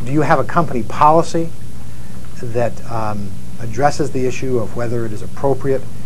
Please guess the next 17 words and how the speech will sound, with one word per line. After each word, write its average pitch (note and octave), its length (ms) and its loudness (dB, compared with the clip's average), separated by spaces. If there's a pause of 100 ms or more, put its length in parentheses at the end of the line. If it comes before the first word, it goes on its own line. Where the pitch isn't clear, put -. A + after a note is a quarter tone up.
(380)
for A#2 240 -2
Microsoft A#2+ 640 0
people A#2+ 420 -2
to G#2+ 120 -2
enter B2 240 0
into A#2 280 0
agreements A#2+ 580 0 (760)
that A2+ 260 0
limit, D3+ 400 2 (600)
um, A2 460 0 (360)
companies C3 540 0
from A2 400 0 (180)
doing B2+ 300 0
business B2+ 480 0 (400)
with G#2+ 100 0
Microsoft's A2+ 560 0
competitors? A2+ 560 0